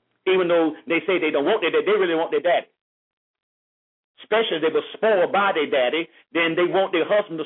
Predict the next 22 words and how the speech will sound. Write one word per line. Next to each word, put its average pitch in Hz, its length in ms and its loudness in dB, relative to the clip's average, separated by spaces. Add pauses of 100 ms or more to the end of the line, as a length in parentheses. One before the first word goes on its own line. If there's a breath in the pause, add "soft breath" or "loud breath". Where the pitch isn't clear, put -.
spoil 175 300 0
them. 196 320 0 (1600)
They 190 160 0
don't 214 200 2
wanna 190 180 2
grow 214 360 2
up. - 160 -2
I've 208 220 0
seen 175 160 -2
people 180 240 -8
that's 147 160 -6
married 170 260 -2 (320 soft breath)
over 180 200 2 (140)
twenty 240 220 0
years, 190 460 0 (380 soft breath)
and 160 160 0
they 147 100 0 (140)
still 226 540 0 (100)
act 196 360 -2
like 175 340 -2 (100)
a 185 100 2 (160)
child. 113 560 -6